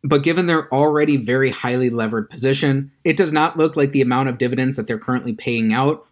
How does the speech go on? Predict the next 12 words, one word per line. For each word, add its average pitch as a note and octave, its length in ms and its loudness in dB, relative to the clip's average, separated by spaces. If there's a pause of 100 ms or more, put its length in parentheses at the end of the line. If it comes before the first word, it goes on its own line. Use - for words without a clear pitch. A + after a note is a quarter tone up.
would C3 160 0
be C#3 120 2
potentially C3+ 500 -2
sustainable A#2 600 -4
going A#2 320 -2
for, A2+ 160 -6
forward A#2+ 480 -2
for B2 80 -4
them A2+ 200 -2
into A#2 280 -6
the G#2+ 80 -4
future D#3 500 0